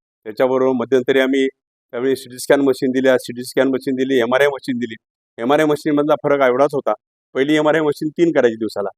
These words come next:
पण ते आता नव्वद करते. म्हणजे आतापर्यंत एका वर्षामध्ये जवळजवळ सात हजार एमआरआय झाले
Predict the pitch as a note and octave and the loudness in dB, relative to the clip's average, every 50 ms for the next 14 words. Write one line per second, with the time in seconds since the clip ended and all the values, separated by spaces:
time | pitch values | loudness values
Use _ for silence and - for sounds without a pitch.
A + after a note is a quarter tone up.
0 | _ _ _ _ _ _ - C#3 C3 C#3+ C#3+ C3 D3+ D3+ D3 D3+ D#3 D#3+ D#3+ - | _ _ _ _ _ _ -8 -4 0 0 2 2 2 2 2 4 4 2 2 2
1 | - B2 G#2 - - F#2+ _ _ _ _ _ _ C3 B2+ D3 C#3+ B2+ A#2 D3 C#3+ | 0 -2 -2 -2 -6 -10 _ _ _ _ _ _ -6 0 0 2 2 2 0 0
2 | D3 D#3+ E3+ D#3+ C3+ B2+ - E3 D#3 D#3 C#3+ - - D#3 D3 C#3 C3 C#3+ D3+ C#3+ | 0 2 0 2 2 2 2 2 2 2 0 0 0 -2 0 0 -2 -4 -4 -4
3 | C3+ C3 C3+ C#3+ C#3 D3 D#3 E3 D#3+ - - C#3+ C#3+ D#3+ D#3+ _ _ - A2 G#2+ | -2 0 0 0 0 0 0 0 0 0 2 2 2 2 0 _ _ -10 -2 2
4 | D3 C#3 - - _ _ _ _ _ _ _ _ _ _ _ _ _ - B2+ C3 | 2 2 2 0 _ _ _ _ _ _ _ _ _ _ _ _ _ -6 -2 0
5 | C3+ C3 C3 A#2 A2 G2+ F2+ F2+ | 2 4 4 4 4 0 -2 -4